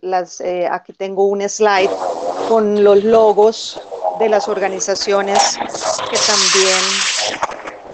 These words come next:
por ahí se abrió un micrófono, <laughs> un logo, eh, aquí tenemos el, los logos de las organizaciones que han hecho parte de la mesa técnica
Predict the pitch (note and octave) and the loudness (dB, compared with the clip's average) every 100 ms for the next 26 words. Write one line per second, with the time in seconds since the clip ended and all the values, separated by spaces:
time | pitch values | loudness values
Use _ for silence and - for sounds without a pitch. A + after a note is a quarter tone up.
0 | - - - - - - - - - - | -20 -20 -20 -20 -20 -16 -16 -16 -16 -16
1 | - - - - - - - - - G3 | -14 -14 -14 -14 -16 -18 -18 -12 -8 -4
2 | F#3+ F3 - G3 G#3 G#3 G3+ G#3+ - G3 | -4 -2 0 2 2 2 0 -6 -2 -2
3 | - - E3+ - - - A3 - - - | -2 -8 -8 -12 -6 -6 -6 -12 -20 -20
4 | _ _ - - C#4+ B3 - A3 A3 G#3+ | _ _ -20 -16 -14 -14 -10 -6 -2 2
5 | G#3+ G#3+ G#3+ A3 A3+ - G#3+ G3 F#3+ F3+ | 4 4 4 4 4 2 2 2 0 -2
6 | D#3+ _ _ _ G#3+ - G#3 G#3 A3+ A3+ | -6 _ _ _ -12 -10 -8 -4 -4 -4
7 | A3 - G3+ F#3+ F#3 F#3 F3+ G3 G3+ G3+ | -6 -4 -4 -4 -4 -4 -4 0 0 0
8 | A3 G#3+ G#3+ F3+ F3+ E3+ D#3 E3+ E3+ - | -2 -2 -4 -8 -10 -12 -12 -12 -12 -10
9 | F#3 E3+ E3 F#3+ - G#3 - F#3+ F#3 F3 | -10 -10 -12 -12 -4 -4 -4 -6 -6 -6
10 | D#3+ D#3 E3+ - G3+ G3+ G#3+ D#4 | -8 -8 -8 -6 -8 -8 -12 -14